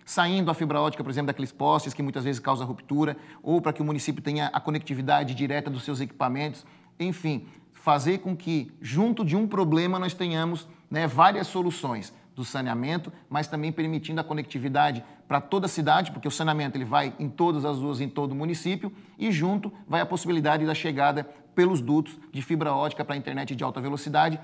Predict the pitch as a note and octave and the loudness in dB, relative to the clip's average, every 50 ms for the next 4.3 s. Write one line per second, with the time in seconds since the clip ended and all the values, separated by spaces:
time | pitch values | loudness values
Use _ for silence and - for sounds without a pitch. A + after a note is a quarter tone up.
0 | - - - - - D#3 C3 E3 D#3+ F3 D#3 E3+ D#3+ D#3+ F#3 F#3+ F#3+ F3 E3 D3+ | -10 -16 -10 -6 -2 0 0 2 2 2 2 2 4 4 4 4 4 4 2 2
1 | - - - - - - _ - C#3 B2+ - B2 - D3 C#3+ C3+ - D3 C3 A2+ | 0 -4 -12 -20 -20 -16 _ -6 -6 -6 -6 -4 -2 -2 -2 0 0 -2 -2 -2
2 | - - A#2 - C#3+ C3+ C3 B2+ G#2+ B2+ B2 - B2+ A#2+ A#2 G#2 C#3 D#3+ F#3 G3 | -4 -6 -8 -4 0 0 0 0 0 -2 -4 -4 -4 -4 -2 -2 0 0 0 0
3 | - - - - - - - _ - D3+ D#3+ D#3+ D3+ D#3 - - C#3+ A2+ A#2 A#2 | -2 -6 -14 -20 -20 -20 -20 _ -2 0 0 0 0 -2 -4 -6 -4 -4 0 2
4 | - D#3 E3+ F3+ D#3 E3 | 4 4 4 4 2 -2